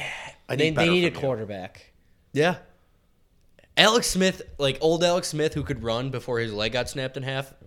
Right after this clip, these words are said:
Speaker 3: could possibly do the job. But, like, Alex Smith now, he's, I'm enjoying watching him,
Speaker 2: I
Speaker 3: but he's not great.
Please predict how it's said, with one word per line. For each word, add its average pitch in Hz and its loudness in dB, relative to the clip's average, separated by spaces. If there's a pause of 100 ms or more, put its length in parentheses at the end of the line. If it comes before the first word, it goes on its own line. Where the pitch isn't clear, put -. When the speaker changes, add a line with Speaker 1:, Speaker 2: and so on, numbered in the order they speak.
(100)
Speaker 3:
could 123 -4 (260)
possibly 110 -4
do 107 -8
the 101 -10
job. 104 -4
But, 101 -6 (360)
like, 107 -2
Alex 117 2
Smith 107 -8
now, 101 -4
he's, - -12 (240)
I'm 135 0
enjoying 135 0
watching 117 0
him, 139 2
Speaker 2:
I 151 4
Speaker 3:
but 165 4
he's 110 0
not 104 -2
great. 98 -10